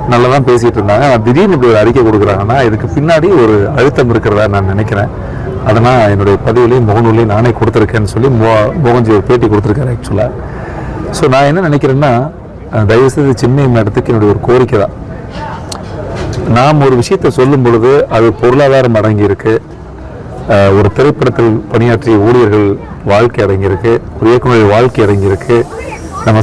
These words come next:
சாதாரணமா ஒரு வார்த்தையை சொல்லும் பொழுது அந்த படத்தின் மேல உள்ள நன்மதிப்பை குறைக்கின்ற வகையில் நம்ம எதுவும் பேசக்கூடாது.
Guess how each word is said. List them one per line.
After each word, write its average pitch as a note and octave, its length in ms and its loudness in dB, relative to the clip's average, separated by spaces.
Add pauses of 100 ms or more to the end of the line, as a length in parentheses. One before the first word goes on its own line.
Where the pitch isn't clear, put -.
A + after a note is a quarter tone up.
சாதாரணமா B2 380 2
ஒரு A#2+ 120 2
வார்த்தையை A2+ 400 2
சொல்லும் A2+ 300 0
பொழுது G#2+ 400 0
அந்த A2 180 0
படத்தின் B2+ 480 0
மேல A#2+ 160 2
உள்ள C3 380 0
நன்மதிப்பை D3 600 2
குறைக்கின்ற E3+ 380 0
வகையில் A#2+ 320 2
நம்ம G#2+ 180 0
எதுவும் G#2+ 140 0
பேசக்கூடாது. F#2+ 500 0